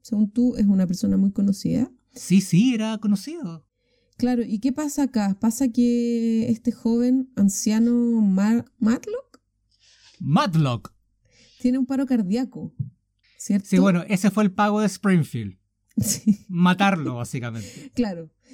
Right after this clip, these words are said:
Speaker 1: Y esto hace que Abraham Simpson se dé cuenta de que no es un jovencito, entonces decide heredar a la familia antes de morir. A Lisa le deja su correspondencia personal,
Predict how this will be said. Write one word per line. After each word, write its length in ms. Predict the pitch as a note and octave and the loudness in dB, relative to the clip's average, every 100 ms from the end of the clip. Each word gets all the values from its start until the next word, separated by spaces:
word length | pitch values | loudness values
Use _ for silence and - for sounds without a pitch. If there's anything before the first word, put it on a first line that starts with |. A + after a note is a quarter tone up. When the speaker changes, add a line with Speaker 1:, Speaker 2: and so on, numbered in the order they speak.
| G#3+ | -12
Speaker 1:
Y 240 | - C#4+ D#4+ C#4+ | -4 -2 -2 -6
esto 520 | C#4 C4+ C#4+ C#4 C#4 | -6 -6 -6 -4 -4
hace 340 | - B3+ B3+ A3+ | -2 -2 0 0
que 400 | A#3+ A#3+ - - | 0 0 -4 -12
Abraham 440 | F#3+ G3 F#3+ G3 G#3 | -2 0 2 2 2
Simpson 520 | - A#3+ B3 C#4 C4+ | 2 2 2 0 0
se 160 | - | 0
dé 100 | G#3 | -4
cuenta 420 | G3+ A#3+ B3+ B3+ C4 | -2 -2 -2 -2 -2
de 200 | B3 A#3+ | 0 0
que 180 | A#3+ | 2
no 160 | A#3 B3 | 2 4
es 180 | B3+ B3+ | 2 0
un 120 | C#4 | -2
jovencito, 800 | - A#3 F#3 F3+ - E3+ F3+ A#3+ - - | 0 -2 -2 -4 -2 -2 0 -2 -4 -4
entonces 640 | D4 E4+ D4+ C#4+ D#4+ - - | -4 -2 -4 -4 -8 -10 -4
decide 600 | A3+ A3+ C4 B3 B3+ B3 | -2 0 2 2 2 0
heredar 540 | G#3 F#3 F#3 G#3 B3+ - | 0 0 0 0 -2 0
a 80 | |
la 100 | G3+ | 2
familia 520 | G3 F3+ F3+ F#3 G3 - | 2 2 2 4 2 0
antes 280 | D4+ D#4+ E4+ | -6 -4 -4
de 100 | D#4 | 0
morir. 380 | D4 A3 G3 - _ _ _ _ _ _ - | 2 2 0 -12 _ _ _ _ _ _ -4
A 100 | F#3 | 2
Lisa 360 | G3 G3 G#3+ | 2 2 2
le 280 | G3+ F#3 F#3 | 2 2 2
deja 300 | F3 - G3+ | 0 2 0
su 220 | - F3 | 0 -4
correspondencia 640 | F3 F3+ - F3 F3+ F3+ F3 | -4 -4 -2 0 0 0 -2
personal, 480 | E3+ - B3 D4 | -4 -2 -2 -2